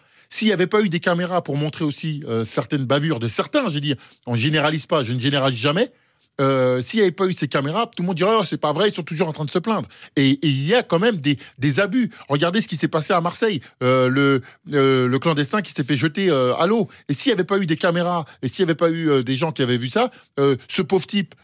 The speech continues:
qui n'a pas les moyens de se défendre, qui n'a pas d'avocat, qui n'a pas quoi que ce soit, personne n'aurait cru ce qui lui est arrivé. Ils ont été sanctionnés grâce aux caméras. Donc, euh, ils ont qu'à mettre des caméras pour se protéger eux, parce qu'il y a aussi des mythos qui en rajoutent, et ça c'est vrai.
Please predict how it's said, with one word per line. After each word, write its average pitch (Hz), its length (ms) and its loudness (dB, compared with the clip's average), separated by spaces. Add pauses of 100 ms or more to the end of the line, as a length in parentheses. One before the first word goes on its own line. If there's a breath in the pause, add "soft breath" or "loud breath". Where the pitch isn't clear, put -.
qui - 120 -4
n'a 156 140 0
pas 175 360 2
les 147 120 2
moyens 156 340 2
de - 60 -14
se 143 80 -2
défendre, 147 380 0
qui - 100 -10
n'a 143 120 0
pas 151 140 0
d'avocat, 139 420 0
qui - 120 -10
n'a 127 100 -2
pas 135 120 -4
quoi 123 120 -6
que 110 60 -12
ce 135 80 -6
soit, 208 140 -2 (180 loud breath)
personne 220 300 -2
n'aurait 147 180 0
cru 226 160 -4
ce - 60 -12
qui 165 80 -2
lui 139 80 2
est 131 80 -2
arrivé. 202 360 0 (300 soft breath)
Ils 151 140 0
ont 180 40 4
été 170 140 -2
sanctionnés 170 360 0
grâce 185 260 -2
aux 180 40 -2
caméras. 196 420 0 (200 loud breath)
Donc, 202 320 0 (640 soft breath)
euh, 147 300 2
ils 185 160 -2
ont 196 60 0
qu'à 196 140 0
mettre 180 280 0
des 147 120 -2
caméras 156 440 0
pour 160 160 -6
se - 80 -2
protéger 143 540 -2
eux, 185 240 2 (180 soft breath)
parce 117 140 -6
qu'il 147 140 -2
y 139 100 2
a 139 100 0
aussi 180 280 2
des 156 100 2
mythos 165 320 2
qui 147 100 -2
en 135 40 2
rajoutent, 143 400 -2
et 110 40 -4
ça 113 140 -4
c'est 131 140 -2
vrai. 143 240 -2